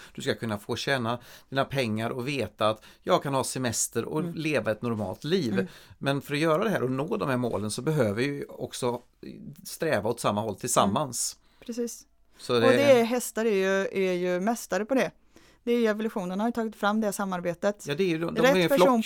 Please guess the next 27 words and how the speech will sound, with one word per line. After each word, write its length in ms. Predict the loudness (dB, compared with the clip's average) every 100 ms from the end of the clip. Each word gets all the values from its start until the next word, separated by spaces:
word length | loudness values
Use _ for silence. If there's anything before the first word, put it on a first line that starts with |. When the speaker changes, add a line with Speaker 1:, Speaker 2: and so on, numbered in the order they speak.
| 2
Speaker 2:
på 40 |
rätt 300 | 2 0 -8
plats. 480 | -2 -2 -2 -8 -4
Speaker 1:
Precis. 180 | 0 6
Speaker 2:
Eh, 460 | 6 6 6 4 2 -2 -6
du 180 | -6
följer 420 | 2 4 4 4 4
den 340 | 4 2 -2 -6 _ _ -12
som 460 | -8 0 2 2
är 140 | 2 2
adekvat 440 | 0 0 0 0
att 100 | -2
följa 240 | -2 0 -2
för 120 | -2
tillfället. 800 | -4 -2 -2 0 0 -2 -8 -20 _ _ _
Det 80 | -2
är 40 |
också 240 | -2 -2 -2
ganska 280 | -2 0 -2
utmanande, 1000 | 0 0 0 0 2 6 6 6 2 -2
eh, 420 | -4 -2 0 0
och 80 | 0
en 100 | 0
övertygelse 680 | 0 0 -2 -4 -4 -4 -4
från 180 | -2 0
min 160 | -2
sida 480 | -2 -2 2 0